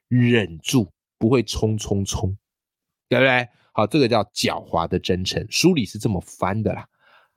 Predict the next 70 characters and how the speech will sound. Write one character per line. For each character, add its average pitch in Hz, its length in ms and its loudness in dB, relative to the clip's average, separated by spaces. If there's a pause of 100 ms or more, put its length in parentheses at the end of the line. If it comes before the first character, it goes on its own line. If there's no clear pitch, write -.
(140)
OK， 139 460 2
就 160 120 0
狡 135 500 -2
猾 151 60 2
真 160 160 -2
诚 147 100 0
指 95 180 -2 (220)
这 302 100 0
个 233 120 2
人 98 100 0
看 127 180 -2
起 117 60 0
来 120 60 0
好 90 160 0
像 156 120 0
很 85 200 -4
真 110 260 2
诚， 90 180 -2
好 87 120 -4
像 123 100 2
很 104 100 0
权 - 280 -6
威， 87 160 2
但 156 180 2
是 - 80 -2
实 104 140 2
际 135 160 4
上 117 260 -2 (240)
他 175 140 0
是 185 120 -2
不 170 80 0
是 170 80 -2
用 185 200 4
这 - 100 -4
些 196 160 2
东 196 240 4
西 185 220 0
在 180 160 0 (140)
掩 107 320 -2
盖 113 220 0
他 110 160 -2
的 95 220 -6
动 85 220 -2
机？ 78 260 -10 (680)
好 113 80 0
不 131 80 6
好？ 147 160 4 (380)
好 160 100 0
啦， 202 280 2
今 208 200 -4
天 202 180 4
这 202 120 6
一 180 60 4
集 123 180 2
呢， 127 160 4
就 131 120 2
是 127 160 4
跟 127 220 0
你 104 100 2
分 120 340 0
享 98 340 -2
影 113 220 2
响 95 400 -2
力 107 280 2
的 90 260 2
第 135 260 0
四 135 280 0
个 104 180 0
人 90 260 0
性 127 220 0